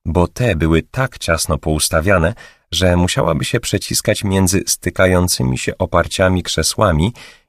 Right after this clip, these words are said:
i posykującymi ludźmi, którym przeszkadzałaby w słuchaniu koncertu.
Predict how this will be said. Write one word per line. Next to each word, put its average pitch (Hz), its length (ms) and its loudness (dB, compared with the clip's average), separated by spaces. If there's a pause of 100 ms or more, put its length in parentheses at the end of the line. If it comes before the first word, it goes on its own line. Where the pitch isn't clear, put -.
(100)
i 90 140 2
posykującymi 98 920 2
ludźmi, 80 500 2 (320)
którym 85 380 2
przeszkadzałaby 80 880 2
w - 60 -4
słuchaniu 82 420 0
koncertu. - 640 0